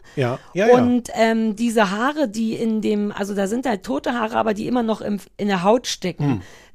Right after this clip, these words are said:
Speaker 2: Deswegen kommt beim Bürsten nichts raus. Und ich dachte, der Hund ist leer, aber stellte sich raus, wenn man die rauszieht, ist da drunter raue Mengen frisches, sehr viel kürzeres,
Speaker 1: Hm.
Speaker 2: cooles Fell.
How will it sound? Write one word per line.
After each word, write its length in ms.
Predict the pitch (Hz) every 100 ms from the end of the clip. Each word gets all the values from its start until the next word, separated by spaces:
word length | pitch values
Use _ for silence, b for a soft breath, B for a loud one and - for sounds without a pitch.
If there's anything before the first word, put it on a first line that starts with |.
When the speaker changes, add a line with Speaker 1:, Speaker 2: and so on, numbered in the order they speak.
| 226
Speaker 2:
Deswegen 320 | 233 269 233
kommt 180 | 240 220
beim 160 | 196
Bürsten 280 | 208 392 -
nichts 180 | 226 202
raus. 140 | 160 180
Und 80 |
ich 60 | 185
dachte, 220 | 190 185
der 120 | 165
Hund 160 | 165 170
ist 100 | 180
leer, 340 | 220 302 254 -
aber 260 | 196 202
stellte 320 | - 214 208
sich 220 | 190 185 202
raus, 240 | 220 214
wenn 100 | 208
man 160 | 202 190
die 60 |
rauszieht, 720 | 170 190 370 - - 220 - B B B B B -
ist 200 | 247 -
da 80 | 226
drunter 500 | 220 349 330 240 233
raue 260 | 370 403
Mengen 240 | 349 339 330
frisches, 560 | - 349 330 285 -
sehr 240 | 208 277 339
viel 120 | 359
kürzeres, 640 | 392 392 330 196 220 226 B B
Speaker 1:
Hm. 280 | 202 139 101
Speaker 2:
cooles 520 | 302 294 277 240 -
Fell. 300 | - 240 254